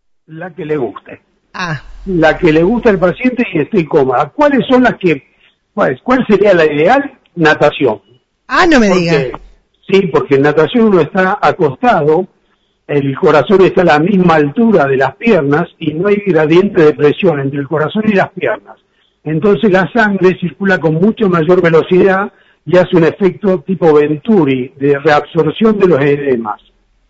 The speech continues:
Speaker 2: Pero qué
Speaker 1: El,
Speaker 2: bueno.
Speaker 1: el agüita esa que se junta al, y marca la media en el transcurso del día.
Speaker 2: Sí.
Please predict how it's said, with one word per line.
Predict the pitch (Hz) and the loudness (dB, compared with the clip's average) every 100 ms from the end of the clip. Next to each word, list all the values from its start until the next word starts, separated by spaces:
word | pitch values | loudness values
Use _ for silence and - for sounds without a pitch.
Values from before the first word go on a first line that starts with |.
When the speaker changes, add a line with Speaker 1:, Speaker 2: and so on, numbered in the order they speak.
| _ - | _ -14
Speaker 2:
Pero | 180 165 | -12 -12
qué | - 208 | -12 -12
Speaker 1:
El, | 196 | -10
Speaker 2:
bueno. | 214 240 170 160 156 | -10 -10 -12 -14 -8
Speaker 1:
el | 160 | -2
agüita | 156 165 208 208 190 | 0 2 0 2 2
esa | 196 208 | 2 2
que | 185 156 - | 0 -2 -2
se | 139 | -4
junta | 185 180 170 165 185 202 - _ _ _ | 2 2 2 2 0 0 -6 _ _ _
al, | 170 135 131 127 120 120 - | -4 0 2 0 0 -4 -6
y | 139 | -6
marca | 135 165 170 | -2 -2 0
la | 143 | 0
media | 143 180 190 151 | 2 2 4 2
en | 127 | 0
el | 127 | -2
transcurso | 131 - 160 147 | -4 -2 -4 -2
del | 139 139 | -2 0
día. | 160 226 165 - | 0 2 0 -6
Speaker 2:
Sí. | - 214 185 160 | -10 -8 -6 -8